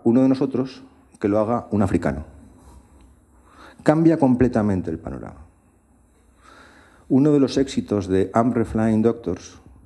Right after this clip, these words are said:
como os he dicho antes, es que más del noventa y ocho por ciento del personal es africano. Nosotros trabajamos en las comunidades, pero vivimos con ellos.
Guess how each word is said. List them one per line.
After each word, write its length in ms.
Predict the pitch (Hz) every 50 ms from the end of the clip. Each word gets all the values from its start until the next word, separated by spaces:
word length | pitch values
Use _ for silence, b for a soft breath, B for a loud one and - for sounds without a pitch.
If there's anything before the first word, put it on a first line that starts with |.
| _ -
como 160 | - - 92
os 100 | 92 -
he 40 | 101
dicho 220 | 98 98 - 107 107
antes, 460 | 104 101 - 92 90 90 - - - _ _ _
es 180 | - 101 95 -
que 380 | - 117 107 104 - - - - - _ _ - - -
más 300 | - 87 95 120 131 127
del 160 | 123 117 95 98
noventa 280 | 101 92 92 90 95
y 20 | 101
ocho 180 | 101 - 113
por 160 | - 104 92
ciento 320 | - - 107 95 92 - 98
del 120 | 90 87
personal 340 | - 92 90 - 90 87 87
es 80 | 87 87
africano. 360 | 87 - 67 - - - - - - - _ _ _ _ _ _ - - - - - - - B B B B B B B B B B B B B B B B B B B B B B B B B - -
Nosotros 360 | 117 113 147 156 175 170 -
trabajamos 480 | - 151 143 135 139 147 156 156 -
en 60 | 143 123
las 140 | 120 113
comunidades, 560 | - - 120 110 107 107 131 143 131 110 101 -
pero 160 | - 107 98
vivimos 480 | 95 107 104 127 147 143 123 101 -
con 160 | - - 98 95
ellos. 440 | 87 76 73 76 - - - -